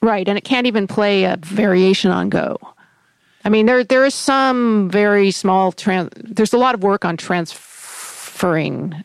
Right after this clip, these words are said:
A I tasks, you know, but I'd say for the most part, the, the state-of-the-art systems are not very transferable.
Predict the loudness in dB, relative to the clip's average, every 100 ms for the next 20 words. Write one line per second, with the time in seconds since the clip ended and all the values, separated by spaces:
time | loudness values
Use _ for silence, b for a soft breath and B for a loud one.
0 | -8 -2 0 2 0 -2 -6 -10 -20 -20
1 | -20 -20 -20 -6 -4 -4 -6 -4 -2 -2
2 | -2 -6 -4 -2 -2 B B B B B
3 | -4 0 0 2 0 -2 -2 2 2 0
4 | -2 -2 -2 -4 _ _ _ 0 0 2
5 | -2 0 0 2 2 0 -2 -2 -2 0
6 | 0 -2 -2 -2 0 -2 -2 -6 -6 -6
7 | -6 -6 -12